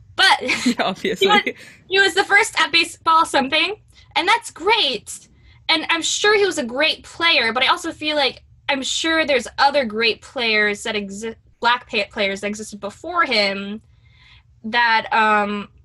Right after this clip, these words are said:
Speaker 1: didn't get to be on the National League just, or whatever, just because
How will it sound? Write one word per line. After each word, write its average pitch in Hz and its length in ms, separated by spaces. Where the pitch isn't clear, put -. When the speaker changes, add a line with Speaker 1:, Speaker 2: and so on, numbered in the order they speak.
Speaker 1:
didn't 277 260
get 269 220
to 311 120
be 208 180
on 208 120
the 208 80
National 202 380
League 208 420
just, 220 380
or 214 260
whatever, 202 280
just 277 200
because 277 240